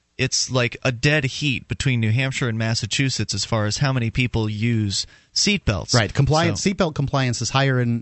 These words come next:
Speaker 2: New Hampshire than it is in Massachusetts.
Speaker 1: I think it was
Speaker 2: But
Speaker 1: within a percentage, so it's statistically the same. But the point was that in Massachusetts, they forced people by the threat of violence to wear seatbelts, and they only had, like, sixty-three percent compliance.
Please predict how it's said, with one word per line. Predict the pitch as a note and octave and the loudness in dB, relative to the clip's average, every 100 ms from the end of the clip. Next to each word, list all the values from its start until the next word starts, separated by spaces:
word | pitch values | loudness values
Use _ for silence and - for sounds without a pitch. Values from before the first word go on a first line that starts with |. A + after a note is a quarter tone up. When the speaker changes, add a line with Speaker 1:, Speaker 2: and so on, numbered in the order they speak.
| B2 | 0
Speaker 2:
New | A#2 | 0
Hampshire | A#2+ A2+ A2 | 0 0 0
than | G2+ | 0
it | G2+ | 0
is | G#2 G2+ | 2 2
in | |
Massachusetts. | G2 F#2+ - - B2+ - F#2 - | 2 0 -2 0 2 2 -4 -2
Speaker 1:
I | D#3+ | 0
think | F#3 A3 | 2 2
it | |
was | F3 | 2
Speaker 2:
But | D#3 | 2
Speaker 1:
within | D3+ D3+ | 2 2
a | C3+ | 2
percentage, | C3+ - C3+ G#2 | 0 0 0 0
so | - C3 | 0 0
it's | A#2+ | 0
statistically | - B2+ D#3 C#3 B2 | 0 0 0 2 0
the | G#2+ | 0
same. | - D#3+ B2+ G2+ G#2+ - - - | 0 0 0 -2 -8 -16 -16 -2
But | C3 C3 | 0 2
the | - | 0
point | E3 E3 C3 | 2 0 2
was | C#3+ C#3 A#2 G2+ | 2 2 0 0
that | C3 | 0
in | B2+ | 2
Massachusetts, | C3+ B2+ B2+ F3+ F3+ A#2+ - | 0 0 0 0 0 -2 -2
they | - C#3 | 0 0
forced | - C3+ - | 2 0 2
people | B2+ B2 | 0 0
by | A2+ A2+ | 0 0
the | A2 | 0
threat | B2+ A2 | 0 0
of | |
violence | G#2 C#3 D3 B2 G#2 - | 2 2 2 0 -4 -4
to | G#2 | -2
wear | G#2 | -2
seatbelts, | G#2 G#2+ G2 A2 G2 - - | -2 -4 -2 -2 -2 -4 0
and | C3+ A#2+ A2 | 2 2 0
they | B2+ B2 | 0 0
only | A2+ | 0
had, | A2 A2 | 0 0
like, | G2 G2+ | -4 -4
sixty-three | G#2+ G2+ G#2+ A2 G2+ | -4 -2 -2 -2 -2
percent | G2 - G#2 - | -2 0 -2 -2
compliance. | G2+ G2+ G#2 G2 F#2+ | -4 0 0 -2 -4